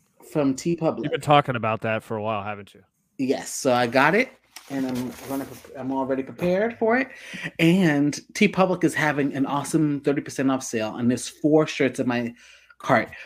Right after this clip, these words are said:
Speaker 1: but I'm not gonna buy them. I'm gonna wait until after, because not only am I going to the Emerald City Comic Con,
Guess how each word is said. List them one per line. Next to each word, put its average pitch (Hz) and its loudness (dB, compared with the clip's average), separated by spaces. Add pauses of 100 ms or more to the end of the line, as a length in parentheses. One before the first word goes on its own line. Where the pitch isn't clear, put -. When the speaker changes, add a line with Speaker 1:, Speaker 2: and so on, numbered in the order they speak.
Speaker 1:
but - -14
I'm - -10
not 110 -10
gonna 135 0
buy 110 -2
them. - -16
I'm - -12
gonna 98 -8
wait 147 0
until - -2
after, 123 -4
because 160 8
not 185 6
only 170 8
am 151 6
I 143 6
going 214 6
to - -6
the 131 0
Emerald 123 0
City 95 -4
Comic 95 -12
Con, 92 -18